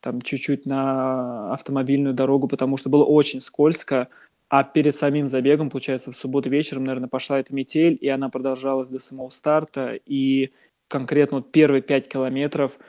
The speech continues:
мы просто бежали, ну, не скажу, что по сугробам, но это был снег прям. То есть это даже не чуть-чуть там снежок, который проскальзывает, это именно мы бежали конкретно по снегу. После этого был как раз чистый участок,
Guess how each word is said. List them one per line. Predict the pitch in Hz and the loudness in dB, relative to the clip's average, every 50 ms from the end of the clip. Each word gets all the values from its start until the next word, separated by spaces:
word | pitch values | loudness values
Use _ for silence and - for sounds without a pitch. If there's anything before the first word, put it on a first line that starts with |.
| _ _ _ _ _ | _ _ _ _ _
мы | 151 151 147 | -2 -2 -2
просто | 143 - 151 156 156 - 151 | 2 4 4 4 4 0 -2
бежали, | 135 139 131 143 143 139 139 131 113 | -2 0 2 2 4 4 4 2 2
ну, | 160 175 160 - - | 2 0 0 -2 -2
не | 156 156 | -4 -6
скажу, | 147 - 160 160 214 233 | -2 -2 0 2 2 0
что | 226 - 156 | 0 -2 -4
по | - - 143 | -4 -4 -4
сугробам, | - 156 143 139 151 151 147 127 131 165 - - | -4 -4 0 4 4 4 4 4 2 -2 -2 -6
но | - 151 143 147 147 147 156 | -8 -6 -4 -2 0 0 0
это | 165 - 160 | 0 0 0
был | 139 139 143 143 147 143 - - _ _ | 0 2 4 4 4 2 0 -4 _ _
снег | - - - - 143 135 120 120 - _ | -18 -16 -8 -6 -4 -4 -4 -6 -10 _
прям. | - 123 120 - | -10 -10 -10 -8
То | - 131 | -6 -6
есть | 131 123 - 135 | -6 -6 -6 -8
это | 131 - - 131 | -8 -6 -6 -4
даже | 123 131 135 127 127 | -2 -2 -2 -2 -2
не | 139 139 131 - _ | -4 -6 -6 -8 _
чуть-чуть | - - 139 - 247 247 254 | -12 -12 -6 -2 -2 -2 0
там | - 147 135 127 | -2 -4 -4 -4
снежок, | - - 143 143 131 147 135 - | -6 -6 -4 -2 0 0 -2 -2
который | - 127 - 135 131 131 131 127 131 127 | -6 -6 -4 -2 -2 0 0 0 0 -2
проскальзывает, | 131 - 135 131 - - - 135 131 123 127 123 - | -2 -4 -6 -6 -4 -4 -4 -4 -2 -4 -6 -6 -8
это | 135 - 147 | -6 -4 -2
именно | 143 147 147 147 139 - - - - - _ - | -2 0 -2 -2 -2 -4 -8 -16 -20 -20 _ -6
мы | 151 | -4
бежали | 131 139 127 151 170 170 | -2 0 2 2 2 2
конкретно | - 135 - 139 143 143 147 131 | -2 -4 -2 -2 -2 -2 -2 -2
по | - 143 | -4 -4
снегу. | 131 - - 139 127 120 113 101 87 78 - _ _ _ _ _ _ - | -4 -4 -6 -4 -4 -4 -4 -6 -6 -8 -10 _ _ _ _ _ _ 2
После | - 160 160 - - 160 | 4 4 4 4 4 4
этого | 156 156 156 147 143 | 4 6 4 2 2
был | 135 143 151 139 | 2 2 2 2
как | 151 127 143 | 0 -2 -2
раз | 139 135 - | -2 -4 -4
чистый | - - 214 220 226 - 202 190 | -2 0 0 0 0 2 2 2
участок, | 180 - - 180 175 170 - - 156 - | 2 2 0 0 0 0 0 0 -2 -2